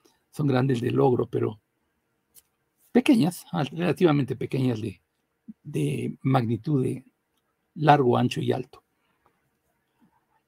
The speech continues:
Pero esas pinturas no nos dejan tocarlas, ¿eh? <laughs> Es así.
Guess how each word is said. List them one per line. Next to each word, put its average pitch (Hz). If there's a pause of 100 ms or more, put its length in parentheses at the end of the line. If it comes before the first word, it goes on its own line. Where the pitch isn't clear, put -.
Pero 170
esas 185
pinturas 180
no 180
nos 175
dejan 175
tocarlas, 180
¿eh? 202
<laughs> -
Es -
así. 185